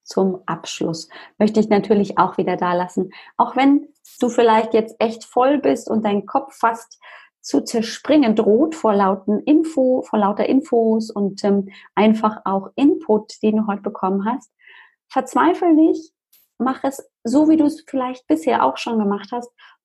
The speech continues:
Nimm dir das, was für dich jetzt im Moment am wichtigsten erscheint und kümmere dich erstmal darum.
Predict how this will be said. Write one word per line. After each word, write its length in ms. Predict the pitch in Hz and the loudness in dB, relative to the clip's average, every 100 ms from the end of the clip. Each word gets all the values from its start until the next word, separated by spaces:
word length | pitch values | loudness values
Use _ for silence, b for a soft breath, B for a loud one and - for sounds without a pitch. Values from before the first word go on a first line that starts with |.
| - | -6
Nimm 300 | 226 269 277 | 0 4 4
dir 180 | 269 | 2
das, 340 | 262 285 330 - | 2 2 0 -4
was 160 | 240 | -8
für 80 | - | -6
dich 180 | 220 233 | -4 -2
jetzt 240 | 226 226 | -4 -4
im 80 | 220 | 0
Moment 420 | 214 208 226 269 | 2 2 0 0
am 160 | 214 208 | 0 0
wichtigsten 540 | 302 - 269 254 - | 0 0 -2 -2 -2
erscheint 420 | 202 220 226 226 233 | 0 0 -2 -4 -2
und 140 | 220 | -2
kümmere 320 | 262 254 233 | 2 2 2
dich 180 | 226 214 | -4 -6
erstmal 400 | 190 196 - 190 | -8 -12 -8 -8
darum. 500 | 190 165 196 175 151 | -6 -6 -6 -6 -10